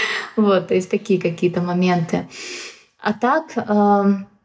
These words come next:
ну, наверняка были, но их как бы сложно описать, потому что ты до конца сам не уверен, как бы, а попал ты в эту ситуацию или не попал, а тут ты что-то так сделал или не так, потому что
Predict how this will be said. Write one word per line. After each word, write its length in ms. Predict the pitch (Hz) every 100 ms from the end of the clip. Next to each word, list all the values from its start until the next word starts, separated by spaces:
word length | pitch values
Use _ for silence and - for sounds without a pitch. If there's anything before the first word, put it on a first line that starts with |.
| _ _ -
ну, 180 | 254 277
наверняка 560 | 277 294 277 277 302
были, 420 | 220 262 320 302
но 500 | 226 220 226 233 226 - - -
их 220 | 240 240
как 160 | 262 220
бы 80 |
сложно 480 | 226 254 262 269 226
описать, 440 | 220 220 269 381 -
потому 300 | 262 220 226
что 180 | 226 226
ты 120 | 220
до 100 | 196
конца 340 | 214 202 226
сам 260 | 208 190 185
не 80 | 180
уверен, 420 | 170 175 170 170
как 240 | 170 165
бы, 100 | -
а 160 | 170 170 170
попал 320 | 185 214 311
ты 100 | 269
в 40 |
эту 160 | 208 233
ситуацию 600 | 240 226 214 226 - 196
или 80 | 214
не 120 | 220
попал, 420 | 226 233 214 190
а 60 | 190
тут 220 | 190 220
ты 80 | 226
что-то 320 | 220 220 214
так 260 | 214 247 240
сделал 420 | 214 202 185 185
или 140 | 190 202
не 120 | 208
так, 340 | 208 185 170
потому 320 | - 165 170 190
что 200 | -